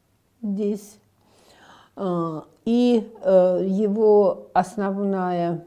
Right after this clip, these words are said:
м, структура, э, которая помимо центральной котловины, которую мы уже рассмотрели, это, э,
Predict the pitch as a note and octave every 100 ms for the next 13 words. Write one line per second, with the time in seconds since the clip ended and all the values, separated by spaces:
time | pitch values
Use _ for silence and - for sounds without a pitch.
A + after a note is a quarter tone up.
0 | - D#3+ E3 D#3 D3+ C3+ C3+ C#3 D3+ F3
1 | - G3 G3 C#4+ E4 A#3 - - - _
2 | _ - - _ - E3 E3+ D#3 C#3 -
3 | _ _ _ _ _ _ _ _ _ _
4 | F#3+ F#3+ F3+ E3 D#3 D#3 D#3 F#3 F3 E3+
5 | D3+ D3 B2+ - F3 F3 C#4+ D#4+ G#3+ D3+
6 | F3 - G3+ G3 F3 C3+ A#2 - F3 E3+
7 | D#3+ D#3 D#3+ D3+ D3 D3+ - D#3 D#3 -
8 | E3 D#3 F#3 D#3+ C#3 C#3 D#3 _ - -
9 | _ - A3 A3 G#3 F#3 F3 F3 - D#3+
10 | D#3 C#3+